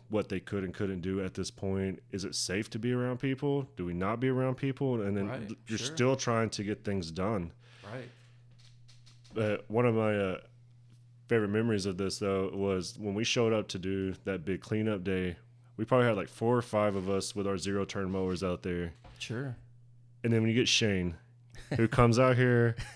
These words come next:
Speaker 2: <laughs>
Speaker 1: with his push mower and
Speaker 2: Yeah.
Speaker 1: push mows hole one out there.
Speaker 2: Yeah.
Speaker 1: That is the best hole one has ever looked out there.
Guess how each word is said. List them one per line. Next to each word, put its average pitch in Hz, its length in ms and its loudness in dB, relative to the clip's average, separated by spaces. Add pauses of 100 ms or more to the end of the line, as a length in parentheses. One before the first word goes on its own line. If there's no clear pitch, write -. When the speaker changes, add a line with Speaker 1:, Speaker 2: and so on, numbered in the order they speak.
(180)
Speaker 2:
<laughs> - 360 -4
Speaker 1:
with 107 180 8
his 110 180 4
push - 360 4
mower 98 500 2 (140)
and 104 120 -2
Speaker 2:
Yeah. 139 80 6
Speaker 1:
push 135 240 6
mows 120 260 4
hole 107 320 2
one 98 240 2
out 87 180 -4
there. 80 300 -4 (340)
Speaker 2:
Yeah. 113 200 -10 (720)
Speaker 1:
That 123 220 6
is 151 100 6
the 135 140 2
best 107 560 4 (220)
hole 120 280 4
one 110 400 4
has 101 180 -2 (120)
ever 113 340 4
looked 95 300 -2
out 87 160 -2
there. 87 260 -4